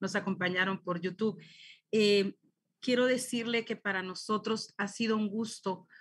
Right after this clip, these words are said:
contemplar, eh, desde otra mirada el pensamiento de José Cecilio del Valle. Muchas veces nos concentramos como hondureños orgullosos y sobre todo como Universidad Pedagógica Nacional, que llevamos el nombre de don Francisco,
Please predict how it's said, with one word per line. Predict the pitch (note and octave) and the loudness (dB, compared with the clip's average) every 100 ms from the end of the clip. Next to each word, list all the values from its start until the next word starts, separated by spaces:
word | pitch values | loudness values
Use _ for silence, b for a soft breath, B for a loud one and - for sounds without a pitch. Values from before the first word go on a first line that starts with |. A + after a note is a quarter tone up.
| B B B _ | B B B _
contemplar, | G#3 G3 G3+ F#3+ G3+ G#3 G3+ - | 0 2 0 0 4 4 2 -6
eh, | F#3+ F#3 F3 | -6 -4 -2
desde | F#3 F#3 | -2 -2
otra | F#3 G3+ A3+ | -2 0 0
mirada | A3 G3 G3+ G#3+ G#3 G3 G3 F#3+ | 2 2 4 4 6 4 4 2
el | F3+ F3 | -8 -8
pensamiento | G3 G3 - G3 G3+ A3+ A#3 A3+ | -6 -6 -2 0 2 2 2 2
de | G3+ | -2
José | - F3+ F#3+ | -2 -6 -8
Cecilio | - - F#3+ F#3+ | -8 -6 -2 0
del | F#3+ | 0
Valle. | F#3 G3+ G#3 | 4 4 6
Muchas | G3+ A#3+ C4+ A3+ | 4 2 2 2
veces | B3 B3 | 0 0
nos | A3 G3+ | -2 -2
concentramos | G3 F3 F#3+ F3+ G#3 G#3+ G3+ G3 B B B - | -6 -6 -6 2 4 6 4 -2 B B B -4
como | G3 G3 | 2 2
hondureños | F#3+ F#3+ G#3 A3 | 4 2 2 2
orgullosos | G#3+ F#3 F#3+ G3 A3 A#3 A3+ G#3+ | 0 -2 -2 2 2 0 -4 -6
y | |
sobre | F3+ F3+ | -6 -6
todo | F#3 G#3+ A3 | -2 -2 -2
como | A3 G3+ | 0 0
Universidad | F#3+ F3+ F3+ - F#3+ G3+ A3 G3+ | 0 -2 -4 -4 0 2 2 -2
Pedagógica | F#3 F3+ G3 G3+ F#3 | -2 -2 -4 -4 -4
Nacional, | F3+ - G3+ A3 A3+ B B B _ | -6 -2 4 6 4 B B B _
que | - | -2
llevamos | F#3 F#3 G3 G#3+ G3+ | 0 2 2 0 -2
el | F#3+ | 0
nombre | G3+ B3+ B3+ A3+ G#3 G#3 b b _ | 0 2 4 4 0 -2 b b _
de | F#3 F#3 F3+ | -6 -4 -2
don | F#3+ F3+ | -4 -4
Francisco, | F#3+ F#3 F3+ A3 A3 - - F3+ F3 | -2 -2 -2 -2 -4 -4 -4 -4 -4